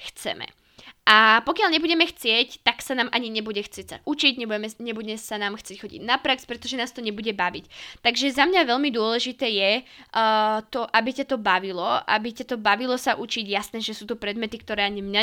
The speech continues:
nebavia, aby ťa to bavilo chodiť na tú prax a aby ti to celé dávalo zmysel. Eh, ja si myslím, že na to vyštudovať tú fyzioterapeu-,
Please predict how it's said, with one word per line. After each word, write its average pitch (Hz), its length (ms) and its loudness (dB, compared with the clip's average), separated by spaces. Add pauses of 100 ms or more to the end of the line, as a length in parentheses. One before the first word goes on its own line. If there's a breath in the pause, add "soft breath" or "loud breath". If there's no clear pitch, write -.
nebavia, 233 400 4 (400 loud breath)
aby 226 160 -4
ťa 277 160 -2
to 285 80 2
bavilo 233 400 0
chodiť 247 320 -4
na 240 160 -2
tú 247 80 -12
prax 214 560 4 (320 loud breath)
a 220 400 6
aby 262 160 2
ti 320 80 -4
to 330 160 -2
celé 247 320 -4
dávalo 214 480 -2 (160)
zmysel. 185 560 -10 (320 loud breath)
Eh, 233 400 4
ja 320 80 4
si 381 160 -2
myslím, 262 320 -2
že 247 160 -6
na 214 160 0
to 262 80 -6
vyštudovať 226 480 -2
tú 233 80 -12
fyzioterapeu-, 226 880 -4